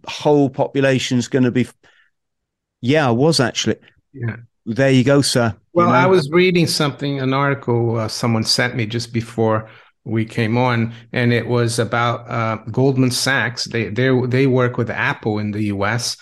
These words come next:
Speaker 2: to provide, uh, people, uh, an Apple Bank, savings bank, and an Apple c-, debit or credit card. And a lot of people were complaining they couldn't move their money from their Apple,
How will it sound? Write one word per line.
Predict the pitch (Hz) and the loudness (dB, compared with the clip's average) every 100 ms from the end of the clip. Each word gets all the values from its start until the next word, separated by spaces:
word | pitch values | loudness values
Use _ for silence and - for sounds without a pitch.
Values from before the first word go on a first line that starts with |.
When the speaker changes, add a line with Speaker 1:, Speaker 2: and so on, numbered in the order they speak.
| - _ | -20 _
Speaker 2:
to | - | -12
provide, | 120 113 104 113 113 107 - _ _ | -4 -4 -2 -2 0 -4 -8 _ _
uh, | 110 107 95 | -4 -4 -4
people, | - - 117 110 107 104 - | -6 -4 -2 0 -2 -4 -6
uh, | 110 - | -6 -2
an | 113 | -2
Apple | 120 135 151 123 | 0 -2 0 0
Bank, | 107 147 123 92 | 2 0 0 -4
savings | - - 147 143 117 113 | -4 -2 0 0 -4 -4
bank, | 107 110 117 | -4 -4 -2
and | 110 | -2
an | 107 | -2
Apple | 107 107 113 117 117 117 | -2 -6 -2 0 0 -4
c-, | - - 107 | -18 -14 -10
debit | 104 143 151 113 - - - | -2 0 0 -2 -8 -20 -6
or | 107 | -4
credit | - - 160 151 - | -2 -2 0 0 -4
card. | - 90 110 117 - - - _ _ _ | -6 -2 -2 -2 -16 -20 -20 _ _ _
And | 123 120 | 0 2
a | 123 | 4
lot | 127 139 | 4 2
of | 147 | 0
people | - 143 - 135 | 0 -2 2 2
were | 131 127 | 2 0
complaining | 131 123 131 139 135 123 | -2 -2 0 0 2 0
they | 110 120 | 0 -2
couldn't | 117 131 123 | -2 -2 0
move | 120 120 123 123 117 - _ _ _ _ - | 2 2 2 0 -4 -14 _ _ _ _ -8
their | 117 113 | -4 0
money | 113 123 117 113 113 | 0 0 0 -2 -4
from | - 120 113 113 | -8 -2 0 0
their | 110 104 | 0 -2
Apple, | 110 123 123 117 104 95 | -2 -4 -2 -2 -2 -4